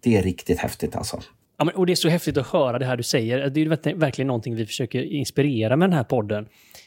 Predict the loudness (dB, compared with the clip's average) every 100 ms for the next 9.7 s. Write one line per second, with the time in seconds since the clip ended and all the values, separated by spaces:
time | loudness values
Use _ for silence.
0 | _ _ -6 -6 -6 -8 -8 0 2 2
1 | 2 0 -4 -2 -2 0 0 2 2 2
2 | 2 2 -4 _ _ _ _ _ 2 4
3 | 2 0 2 4 2 0 -4 -10 -2 0
4 | 0 -4 -12 -10 0 2 2 0 0 -2
5 | 0 0 2 2 2 0 0 0 2 4
6 | 4 2 0 0 0 0 0 2 2 0
7 | 0 0 0 -2 -8 -8 -6 -2 2 4
8 | 2 2 2 2 2 0 -4 -4 -4 -4
9 | 0 2 4 2 2 0 -2